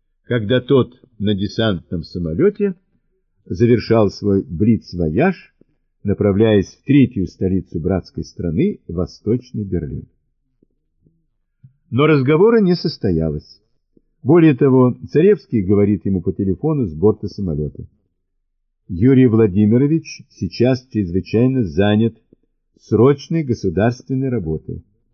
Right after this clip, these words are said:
Он сказал, что в ваших руках все полномочия и силы, что он вам полностью доверяет, рассчитывает на вашу мудрость и профессионализм,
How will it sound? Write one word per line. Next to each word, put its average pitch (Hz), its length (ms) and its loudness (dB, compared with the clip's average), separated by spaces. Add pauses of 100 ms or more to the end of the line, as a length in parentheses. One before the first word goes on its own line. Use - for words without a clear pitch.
(220)
Он 165 160 0
сказал, 101 540 0
что - 260 -6
в 76 120 -10
ваших 175 460 -2
руках 160 540 -4 (360)
все - 320 0
полномочия 98 840 -2
и - 180 -6
силы, 80 520 -8 (480)
что - 240 -4
он 127 180 4
вам 113 280 2
полностью 104 680 0
доверяет, 98 680 0 (460)
рассчитывает 123 800 0
на 95 160 0
вашу 90 320 -4
мудрость 95 640 -4
и 110 120 -4
профессионализм, 95 1200 -4